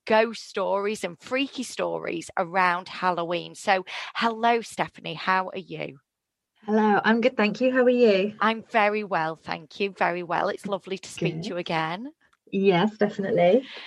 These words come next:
Speaker 1: So, Stephanie, we used to talk about kind of your, what you went through, um, and what you could kind of see and stuff like that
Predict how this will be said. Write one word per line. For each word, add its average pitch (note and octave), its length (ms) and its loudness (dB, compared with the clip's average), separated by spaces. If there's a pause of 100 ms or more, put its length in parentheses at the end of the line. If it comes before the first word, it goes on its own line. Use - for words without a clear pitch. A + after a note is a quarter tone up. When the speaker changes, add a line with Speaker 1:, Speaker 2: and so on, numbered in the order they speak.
(120)
Speaker 1:
So, B3+ 480 2 (100)
Stephanie, A3 1000 0 (120)
we D4+ 440 4 (300)
used A3 400 -4
to - 260 -8 (120)
talk G3+ 560 -2
about E3+ 520 2 (420)
kind F#3+ 240 0
of F3 240 -6
your, G#3 520 2 (440)
what C#4 220 6
you C#4+ 180 0
went A#3 300 2
through, F3 380 -4 (180)
um, F3+ 360 2
and G3 160 -2
what G#3 180 -2
you A3 260 -8
could - 200 -14
kind F#3 300 -2
of F3+ 160 -6 (140)
see F3 500 2
and E3+ 160 -4
stuff - 320 -10
like F3+ 300 0
that - 420 2